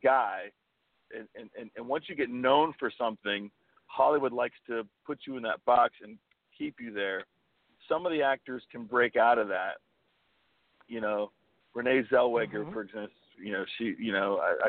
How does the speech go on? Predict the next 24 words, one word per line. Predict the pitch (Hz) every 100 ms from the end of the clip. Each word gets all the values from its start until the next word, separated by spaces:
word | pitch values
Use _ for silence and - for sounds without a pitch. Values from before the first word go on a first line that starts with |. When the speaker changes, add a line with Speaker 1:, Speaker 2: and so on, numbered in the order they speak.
| -
Speaker 1:
talk | 110 110
about | 107 110
Renee | 110 107
Zellweger | 110 110 107 101 98
'cause | 104
I | 104
just | 101
think | 110 -
she's | 101
a | 101 _ 107
fabulous | 101 101 92 113
actor. | 110 - 92 92 _ _ _ _ _
Um, | 113 113 110 104 _ _ _ _ _ _ _ 127
and | 120 - -
she | 127
kinda | 131 117
broke | 110 123 -
that | 101 -
mold | 117 120 107
of | 92
being | 113 110
the | 98 -
sweet | 127 98
girl, | 104 92 98 107